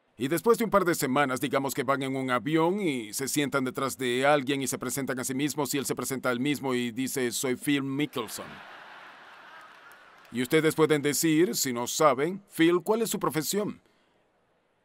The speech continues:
Y Phil dice, "Bueno, yo juego golf". Entonces le preguntan, "¿Y es un buen golfista?".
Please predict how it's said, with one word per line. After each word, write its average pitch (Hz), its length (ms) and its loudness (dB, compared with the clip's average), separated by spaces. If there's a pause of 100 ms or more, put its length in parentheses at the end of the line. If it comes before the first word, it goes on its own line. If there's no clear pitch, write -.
(300)
Y 143 280 4
Phil 214 320 0
dice, 160 300 4
"Bueno, 147 240 2
yo 135 120 -2
juego 139 260 0
golf". 156 320 4
Entonces 143 400 2
le 139 80 0
preguntan, 143 440 0
"¿Y 143 60 2
es 143 120 2
un 143 80 2
buen 139 120 2
golfista?". 143 500 0